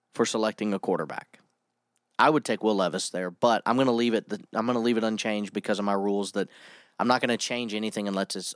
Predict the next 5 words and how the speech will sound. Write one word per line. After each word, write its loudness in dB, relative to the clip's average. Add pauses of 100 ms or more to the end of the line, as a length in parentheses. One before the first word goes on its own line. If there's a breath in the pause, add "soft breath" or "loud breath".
unless -6
it's -10
egregious. -10 (2500)
Number 6
five, 0